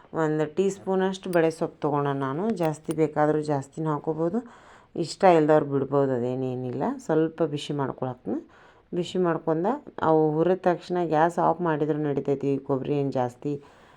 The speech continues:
ಬಿಸಿ ಮಾಡೋ ಅವಶ್ಯಕತೆ ಇಲ್ರಿ. ಸ್ವಲ್ಪ ಹಾಕಿ ಬಿಸಿ ಮಾಡಿ ತೆಗೆದ ಈಗ ನಾನು ಒಂದು ಸ್ವಲ್ಪ ಪುಟಾಣಿ ಹಾಕ್ಕೊಳಕ್ತೇನೆ ನೋಡ್ರಿ. ಇನ್ನೊಂದು ಸ್ವಲ್ಪ ಟೇಸ್ಟ್ ಕುರ್ಕುರು ಬರಲಿ ಅಂತ ಅಷ್ಟೆ. ಆಮೇಲೆ ಇಲ್ಲಿ ರೆಡಿ ಆಗೈತಿ. ಅದಕ್ಕೆ ನಾ ಇಲ್ಲೇ ಬೆಲ್ಲ ಹಾಕಕತ್ತೇನೆ ನೋಡ್ರಿ. ಮೂರು ಬೌಲ್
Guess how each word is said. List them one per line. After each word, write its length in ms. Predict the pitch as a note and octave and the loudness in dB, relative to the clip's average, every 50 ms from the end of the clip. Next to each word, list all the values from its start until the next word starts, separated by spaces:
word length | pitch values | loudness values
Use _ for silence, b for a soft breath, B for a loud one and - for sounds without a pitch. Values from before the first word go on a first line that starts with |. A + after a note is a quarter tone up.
| B B - - | B B -12 -12
ಬಿಸಿ 220 | D3 C3 - - | -12 -10 -8 -6
ಮಾಡೋ 220 | D3 C#3+ C3+ C3+ C3+ | -4 -4 -4 -4 -4
ಅವಶ್ಯಕತೆ 580 | C3+ C3 C3+ C3+ - - - C3+ - C#3 C3 | -4 -4 -4 -6 -8 -8 -10 -8 -6 -4 -4
ಇಲ್ರಿ. 360 | C3 A#2 A#2+ C#3+ F3 B3 D4+ b b b b b b b _ - | -4 -4 -4 -4 -4 -4 -4 b b b b b b b _ -4
ಸ್ವಲ್ಪ 500 | - E3 D#3 D#3 D#3+ E3 E3+ E3 E3 - | 0 2 4 6 6 6 4 2 2 2
ಹಾಕಿ 720 | F3 D#3+ - - - C#3 D3+ D3 D3 C#3+ - - A3 C4 | 2 2 2 -2 -4 -4 -2 -2 -2 -2 -2 0 0 0
ಬಿಸಿ 280 | C4+ F#3+ E3 D#3 - - | 0 0 -4 -6 -4 -4
ಮಾಡಿ 260 | D#3+ D#3 D3 C#3+ C#3+ | -2 -2 -2 -4 -4
ತೆಗೆದ 340 | C#3 - D3+ D3 D3+ D#3+ E3+ A3 D4+ E4+ B B B B B B B B B _ - | -4 -4 -2 -2 -2 -2 -2 -2 -4 -6 B B B B B B B B B _ -2
ಈಗ 200 | E3+ E3 D#3+ D#3 | -2 0 0 0
ನಾನು 220 | D3+ D3 D#3 E3+ | 0 -2 -2 -2
ಒಂದು 100 | E3+ D#3 | -2 -2
ಸ್ವಲ್ಪ 260 | D3 - D#3+ D3 - | -2 -4 -4 -4 -4
ಪುಟಾಣಿ 340 | - D3 C#3 D3 D3 D3 D3 | -8 -6 -2 -2 -2 0 -2
ಹಾಕ್ಕೊಳಕ್ತೇನೆ 540 | D3+ C#3+ - - C3 C3 - - - C3+ C3 | -2 -4 -4 -4 -4 -6 -6 -6 -6 -6 -4
ನೋಡ್ರಿ. 260 | B2+ B2+ B2+ D3 E3 | -4 -4 -2 -2 -2
ಇನ್ನೊಂದು 260 | E3 D#3+ D3 D3+ D3+ | -2 -2 -2 -4 -4
ಸ್ವಲ್ಪ 260 | D3+ - C#3+ C3 - _ | -4 -4 -6 -6 -6 _
ಟೇಸ್ಟ್ 380 | - C#3 C3+ C3+ C3 - - C#3 B2+ A#2+ A#2+ A#2+ A#2+ A#2+ A#2 A#2+ | -6 -4 -4 -4 -6 -8 -6 -4 -2 0 0 0 -2 -2 -4 -8
ಕುರ್ಕುರು 400 | - C3+ B2+ C3 - C#3 C3+ C3 | -10 -10 -10 -10 -8 -6 -6 -4
ಬರಲಿ 300 | A#2+ B2 A#2+ A#2 B2 A#2+ | -2 -2 -2 -2 -2 -4
ಅಂತ 240 | A#2 A2 A2 - - | -4 -6 -6 -8 -8
ಅಷ್ಟೆ. 560 | A2 A2 - _ - C#3 D#3+ A#3 C4+ B B B B B B B B B B B B - | -10 -10 -12 _ -6 -6 -4 -6 -6 B B B B B B B B B B B B -4
ಆಮೇಲೆ 440 | F3 E3 D#3 D#3 D3+ D3+ D3+ E3 F3 | -2 -2 0 2 2 2 2 2 2
ಇಲ್ಲಿ 160 | E3 D#3 C#3+ | 2 2 0
ರೆಡಿ 260 | D3 D3 C#3+ D#3 D3 | 0 2 4 4 4
ಆಗೈತಿ. 360 | C3+ C3 C#3 C3+ C#3 - - | 4 2 0 -2 0 0 -2
ಅದಕ್ಕೆ 560 | - - - - E3 D#3 D#3+ D#3 D#3 - F3 E3+ | -2 0 0 2 2 4 2 2 2 2 0 2
ನಾ 120 | E3 D#3+ | 2 2
ಇಲ್ಲೇ 520 | D#3 D#3 D#3 D#3 D#3+ F#3 A3+ C#4+ D4 B B B B B B B _ - | 0 2 2 2 2 0 0 -2 -4 B B B B B B B _ 0
ಬೆಲ್ಲ 260 | E3 D#3+ D3+ D#3 D#3+ | 2 4 6 6 6
ಹಾಕಕತ್ತೇನೆ 580 | D#3+ D#3+ D#3 - D3 C#3 - C#3+ - C#3+ C3+ | 4 2 0 -4 -6 -6 -6 -4 -2 -2 -2
ನೋಡ್ರಿ. 360 | C3 C3 B2+ B2 D3+ F3 G#3+ A3+ | -2 -2 -4 -2 -2 -2 0 0
ಮೂರು 360 | G#3+ F#3 D#3+ D#3 D#3+ D#3 D3 | 0 0 0 0 0 0 0
ಬೌಲ್ 340 | - D3+ D3 D3 D3+ D3+ | 0 0 2 4 4 4